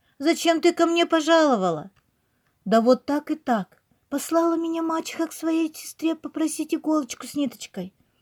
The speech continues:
мне рубашечку сшить». Выслушала её родная тётка, да и научила. «Будет тебя, племяннюшка, берёзку по глазам с-, стегать,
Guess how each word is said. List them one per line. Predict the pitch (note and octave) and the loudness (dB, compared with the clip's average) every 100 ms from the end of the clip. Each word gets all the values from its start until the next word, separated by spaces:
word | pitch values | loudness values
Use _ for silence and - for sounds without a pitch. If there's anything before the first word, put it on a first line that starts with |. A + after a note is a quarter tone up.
| _ _ - | _ _ -4
мне | C#4+ | -2
рубашечку | D4 A#3+ B3+ B3 - - C#4+ | 0 0 0 -2 -8 -10 -10
сшить». | - C4 G#3 - _ _ _ _ _ _ _ _ _ | -8 -8 -8 -10 _ _ _ _ _ _ _ _ _
Выслушала | F3 F#3 G3+ C#4+ C#4+ D#4 D#4 | -6 -4 -4 -8 -6 -2 0
её | E4 E4 D#4+ | 0 0 2
родная | D#4+ C#4+ D#4+ D#4+ D#4 | 0 -2 -4 -4 -4
тётка, | - D#4 D#4 - C4+ _ _ _ _ | -4 -6 -6 -14 -20 _ _ _ _
да | G3+ A#3+ | 0 4
и | B3+ | 6
научила. | B3+ B3+ A#3+ - A#3 G#3 E3 F3 _ _ _ _ _ _ _ _ _ _ _ _ - - - | 6 6 2 -4 -4 -2 -4 -8 _ _ _ _ _ _ _ _ _ _ _ _ -20 -18 -6
«Будет | F#3+ A#3 D4 | 0 0 0
тебя, | - C4+ C#4 B3 | -2 4 6 6
племяннюшка, | A#3+ A#3+ A3+ G3 F#3 - - - _ _ _ - | 4 4 4 2 0 -6 -16 -20 _ _ _ -2
берёзку | B3+ D4 C#4+ C4+ - A#3 | 4 6 6 4 -2 -4
по | A#3 | 0
глазам | A#3+ B3 A#3+ A3+ | 4 4 4 4
с-, | G#3+ - | 2 -6
стегать, | - - B3 G#3+ G3 F3 | -16 -6 -2 2 2 0